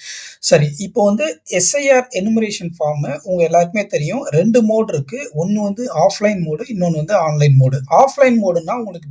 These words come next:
பி எல் ஓ ஆஃபீஸர்ஸ் வந்து உங்களுக்கு, அ, பிசிக்கல் ஃபார்ம் இஷ்யூ பண்ணியிருப்பாங்க.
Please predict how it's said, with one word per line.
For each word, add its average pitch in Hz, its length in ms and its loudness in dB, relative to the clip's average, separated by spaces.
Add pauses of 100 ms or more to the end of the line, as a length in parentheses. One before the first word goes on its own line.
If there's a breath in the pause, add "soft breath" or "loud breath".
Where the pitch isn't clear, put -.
பி 233 200 -2
எல் 240 60 2
ஓ 202 240 0
ஆஃபீஸர்ஸ் 170 380 -14
வந்து 151 260 -12
உங்களுக்கு, 170 540 -12 (160)
அ, 143 320 -2
பிசிக்கல் 185 440 -4
ஃபார்ம் 185 240 2
இஷ்யூ 170 240 -2
பண்ணியிருப்பாங்க. 147 600 2